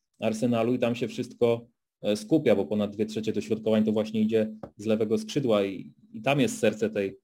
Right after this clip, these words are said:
tej ofensywy. Ale jak widać, nawet pod nieobecność Tierney'a jest Tavares, więc kto wie, może gdyby,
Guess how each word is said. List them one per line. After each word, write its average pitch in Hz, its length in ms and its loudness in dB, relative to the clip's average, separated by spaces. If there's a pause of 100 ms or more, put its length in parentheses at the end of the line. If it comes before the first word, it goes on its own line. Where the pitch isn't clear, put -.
(480)
tej 113 160 4
ofensywy. 107 680 2
Ale 131 160 2
jak 151 100 0
widać, 151 220 -4
nawet 151 180 -2
pod 139 140 -4
nieobecność 135 640 -4
Tierney'a 113 360 0
jest 110 280 -2
Tavares, 104 400 -2
więc 107 180 -4
kto 107 100 -4
wie, 104 120 0
może 101 220 -6
gdyby, 104 400 -4